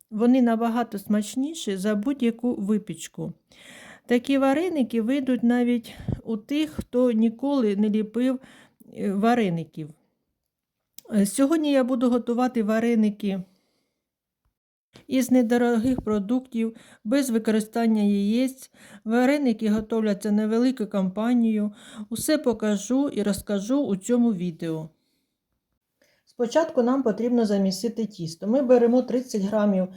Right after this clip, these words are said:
дріжджів, ось я так умовно ділю трьо-, сто грамову пачку на три частини і одну частинку беру. Я її ось так по-, зробила крихтами.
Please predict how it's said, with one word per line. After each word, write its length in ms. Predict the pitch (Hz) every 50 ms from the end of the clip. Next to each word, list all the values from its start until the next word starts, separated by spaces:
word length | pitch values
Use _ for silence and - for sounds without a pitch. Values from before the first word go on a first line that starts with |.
| - _ _
дріжджів, 600 | 180 175 196 202 196 190 190 - - 226 220 214
ось 220 | 220 214 208 - -
я 80 | 208
так 260 | 202 208 202 202 208 208
умовно 400 | 202 202 202 196 190 185 185 180
ділю 280 | 180 196 196 190 190
трьо-, 240 | 190 190 185 - -
сто 240 | - - 214 208 190
грамову 480 | 180 190 202 196 196 190 190 185 180
пачку 540 | 180 - 269 320 320 - - - 254 254 254 - - - - _ _ -
на 140 | 214 208
три 180 | 208 208 208 208
частини 600 | 208 - 208 208 208 - - 311 339 330 285 247
і 120 | 190 202
одну 440 | 202 202 208 233 269 285 269 269 269 254 _ _ _ _ _ _ _
частинку 640 | - 196 190 190 - 214 208 208 208 - - 190 190 - _ _ - _ _ _
беру. 280 | 196 202 202 185 175 160 160 160 160 - - - -
Я 280 | 220 240 254 247 233 214
її 460 | 196 190 185 185 180 180 180 180 175 175 180
ось 100 | 165 - -
так 140 | - 175 160 160 - _ _ - - - - - - _ _ _ - _ - _ _ _ _ - - _ _ _ _ _ _ _ _ _ _ -
по-, 340 | 190 185 175 175 165 165 160 - - - - -
зробила 360 | 185 180 180 180 175 175 175
крихтами. 800 | 170 - 208 240 269 277 269 - - 240 233 233 226 226 226